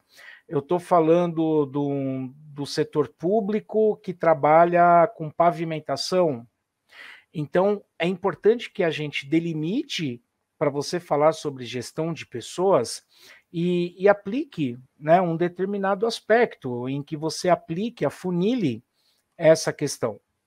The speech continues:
tá? Porque quanto mais você afunilar, menos espaço pra cometer erros você vai cometer.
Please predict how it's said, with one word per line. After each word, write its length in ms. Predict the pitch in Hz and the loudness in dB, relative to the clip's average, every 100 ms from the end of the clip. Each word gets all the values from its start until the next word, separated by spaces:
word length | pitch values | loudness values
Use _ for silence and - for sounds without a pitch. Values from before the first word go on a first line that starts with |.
| _ _ | _ _
tá? 200 | 117 117 - - - - _ | -8 -8 -10 -20 -20 -20 _
Porque 260 | - 170 190 | -4 -2 0
quanto 320 | 180 196 185 | 0 -2 0
mais 320 | 180 196 262 | 2 2 2
você 320 | 185 185 - 156 | -2 -6 -2 -2
afunilar, 840 | - 147 131 120 139 190 151 101 _ _ _ _ | -2 -6 -4 0 6 6 6 0 _ _ _ _
menos 680 | 170 151 185 226 226 160 - | -6 0 2 4 0 -2 -12
espaço 680 | 175 160 - 160 180 - 143 | -12 -12 0 4 4 2 -8
pra 160 | - 131 | -6 -6
cometer 520 | - 143 139 147 139 | -6 -6 -6 -4 -2
erros 420 | 139 156 170 160 | 0 -2 -4 -10
você 420 | 160 175 - 185 | -8 -8 -6 -6
vai 320 | 190 156 170 175 | -4 0 -2 -2
cometer. 640 | 185 185 190 180 170 143 | -8 -8 -8 -4 -4 -6